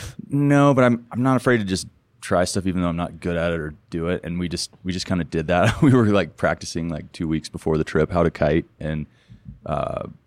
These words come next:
Speaker 2: we ended up, yeah, getting some strong winds up there. We were going, like, forty-five miles an hour on the ice, uh,
Speaker 1: Wow.
Speaker 2: at one point. Um, and we just,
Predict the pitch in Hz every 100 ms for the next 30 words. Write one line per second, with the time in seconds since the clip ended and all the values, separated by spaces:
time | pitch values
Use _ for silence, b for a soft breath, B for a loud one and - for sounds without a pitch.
0 | - 98 92 80 _ _ - 85 65 -
1 | - - 80 - 85 80 80 80 - 82
2 | 85 82 82 - 82 80 73 - 87 82
3 | 78 76 78 76 78 82 76 80 76 80
4 | - 76 78 - - - _ - - 82
5 | - 82 85 82 - 82 82 78 _ -
6 | 78 78 78 76 _ _ _ _ _ _
7 | - 107 110 107